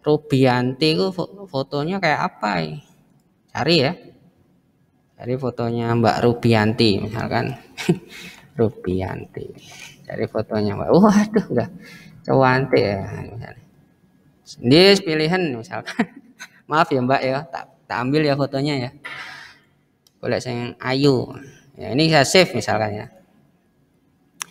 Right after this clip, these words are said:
Kita kalau foto ndak usah kita pikirkan posisi menyimpannya, terserah sebenarnya. Karena nanti kan kita masukkan ke dalam tabel,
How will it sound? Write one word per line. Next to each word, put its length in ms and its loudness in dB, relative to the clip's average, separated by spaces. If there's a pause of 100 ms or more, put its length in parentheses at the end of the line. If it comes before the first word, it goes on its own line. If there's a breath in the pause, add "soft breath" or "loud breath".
(400 soft breath)
Kita 560 0
kalau 240 6
foto 640 4
ndak 160 4
usah 240 2
kita 400 2
pikirkan 580 0
posisi 460 -2
menyimpannya, 640 0
terserah 400 0
sebenarnya. 400 -10 (560)
Karena 180 2
nanti 240 0
kan 160 2
kita 240 0
masukkan 480 0
ke 80 -2
dalam 320 0
tabel, 480 0